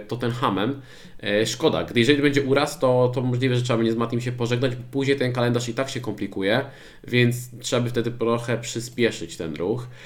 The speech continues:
E, Tsimikas, kolejna przezabawna historia, no bo, e, oczywiście, mm, w meczu, w którym była szansa na fajne punkty, e, przynajmniej tak się, tak się wydawało, że tutaj pewny C S Liverpoolu w tym meczu z Luton, Tsimikas na ławce, Gomez, pierwszy mecz od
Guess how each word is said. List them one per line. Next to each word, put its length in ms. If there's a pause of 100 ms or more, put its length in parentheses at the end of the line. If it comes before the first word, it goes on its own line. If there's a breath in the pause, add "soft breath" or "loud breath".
(160 loud breath)
E, 180
Tsimikas, 760
kolejna 380
przezabawna 540
historia, 520
no 120
bo, 400
e, 300
oczywiście, 800 (400 loud breath)
mm, 380
w 80
meczu, 300
w 80
którym 380
była 220
szansa 300
na 120
fajne 280
punkty, 520 (400 loud breath)
e, 200
przynajmniej 300
tak 120
się, 200
tak 140
się 100
wydawało, 380
że 60
tutaj 220
pewny 320
C 160
S 120
Liverpoolu 460
w 60
tym 120
meczu 240
z 60
Luton, 260
Tsimikas 460
na 80
ławce, 340
Gomez, 480
pierwszy 560
mecz 340
od 180